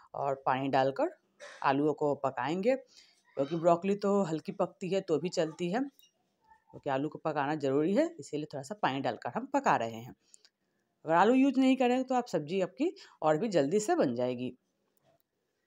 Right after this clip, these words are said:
ये देखिए हमारी सब्जी बन चुकी है, अच्छी तरह से सब्जी पक भी चुकी, चुकी है।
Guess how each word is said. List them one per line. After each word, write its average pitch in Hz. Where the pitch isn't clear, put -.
ये 202
देखिए 220
हमारी 180
सब्जी 151
बन 147
चुकी 214
है, 285
अच्छी 160
तरह 170
से 175
सब्जी 156
पक -
भी 202
चुकी, 214
चुकी 226
है। 285